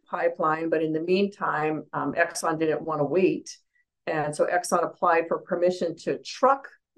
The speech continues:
the oil. So loading the oil from the processing plant into seventy truckloads a day, going up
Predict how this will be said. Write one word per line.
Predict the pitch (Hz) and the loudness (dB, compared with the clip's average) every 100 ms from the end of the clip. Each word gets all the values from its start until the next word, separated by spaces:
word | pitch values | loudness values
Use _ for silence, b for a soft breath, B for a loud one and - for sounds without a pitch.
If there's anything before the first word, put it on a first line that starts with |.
| 220 | -6
the | - | -2
oil. | 156 131 80 69 | 2 2 2 0
So | - - 151 | -2 -2 0
loading | 147 170 185 190 190 185 | 4 6 6 6 2 2
the | 170 143 | 0 2
oil | 185 185 180 - | 8 10 8 6
from | 202 | 4
the | 208 | 4
processing | 190 190 185 185 185 - 165 160 | 2 4 4 4 -4 -6 -12 -8
plant | 175 147 147 147 - _ _ _ - | -4 0 0 -2 -8 _ _ _ -4
into | 175 165 - 165 156 | -4 -4 -4 0 0
seventy | 151 - 190 202 190 185 | 0 6 6 6 0 -2
truckloads | - 190 - _ _ _ 170 170 160 | 0 0 -2 _ _ _ 2 2 0
a | 147 | -6
day, | 143 156 147 135 131 151 - _ _ _ _ _ | 2 4 4 2 0 -4 -10 _ _ _ _ _
going | 175 165 160 - | 0 2 0 2
up | 175 175 | 4 4